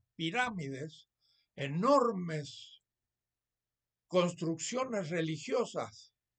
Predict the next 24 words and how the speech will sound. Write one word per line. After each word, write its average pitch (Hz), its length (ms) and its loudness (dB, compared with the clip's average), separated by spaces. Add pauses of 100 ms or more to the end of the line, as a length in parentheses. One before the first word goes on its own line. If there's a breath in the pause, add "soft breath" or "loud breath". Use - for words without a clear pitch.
(760)
para 156 300 6
que 175 100 -2
el 175 100 2
faraón 175 460 4 (120)
resucitara, 185 920 -4 (720)
pero 180 220 2
lo 190 100 4
hacían 208 340 2
con 190 180 0
la 156 120 4
sangre 170 440 0
de 143 120 2
los 135 260 -4
pobres, 170 420 -2
porque 131 240 -4
le 135 180 -2
pagaban 180 640 -2 (1160)
kilos 214 580 0 (540)
de 147 200 -4
trigo, 180 600 -4 (460)
pocos, 160 600 2 (1120)
y 147 180 -2
a 127 300 2
alimentarse. 123 840 -4